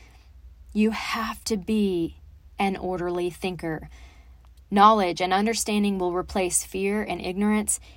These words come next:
and that which was visible, excuse me, invisible will become visible. That which was unknown will become known. Life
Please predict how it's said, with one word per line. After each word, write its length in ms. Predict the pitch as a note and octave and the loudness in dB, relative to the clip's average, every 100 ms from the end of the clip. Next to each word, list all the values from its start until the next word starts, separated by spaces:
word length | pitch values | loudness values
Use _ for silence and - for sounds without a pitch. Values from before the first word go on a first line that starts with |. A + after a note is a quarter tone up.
| - | -12
and 220 | - G#3 G3+ | 0 2 4
that 240 | A3 A#3 | 2 2
which 240 | A#3+ A#3 | 0 0
was 180 | A#3 G#3 | -2 -2
visible, 760 | F3+ A3+ A#3+ G#3 G3+ F#3 G3+ A#3 - - - - - - - - | 0 0 2 2 2 2 0 -4 -18 -20 -20 -20 -20 -20 -20 -20
excuse 240 | - B3+ G#3 | -8 -4 0
me, 120 | G3 | 0
invisible 600 | A3 A3+ G#3+ G3 F#3 G3 | 2 2 2 0 -2 -2
will 160 | F#3 F#3 | 0 0
become 760 | G3+ G3+ - B3 B3+ G#3+ F#3+ - | 0 -4 -4 0 2 2 0 -4
visible. 600 | F3+ F3+ E3+ D#3 - G#3 - - - - | -4 -2 0 -2 -2 -6 -12 -20 -20 -8
That 380 | G3 A3+ A#3+ - | 2 6 6 6
which 320 | A#3 A3 - | 2 0 0
was 180 | G#3 G3+ | -2 -2
unknown 840 | G3+ G3 F#3+ G3+ A3 G3 F#3 G3 G#3+ - | -2 -2 -2 0 2 0 0 -6 -8 -2
will 140 | G3+ | 0
become 540 | F#3+ G3 F#3+ F3+ F3+ G3 - - | 0 0 -2 -4 -4 -10 -16 -6
known. 420 | F#3+ F#3 D#3 D3 - - - | -2 0 -2 -6 -12 -20 -14
Life 480 | - G3 G#3 B3+ - | 4 6 6 0 -8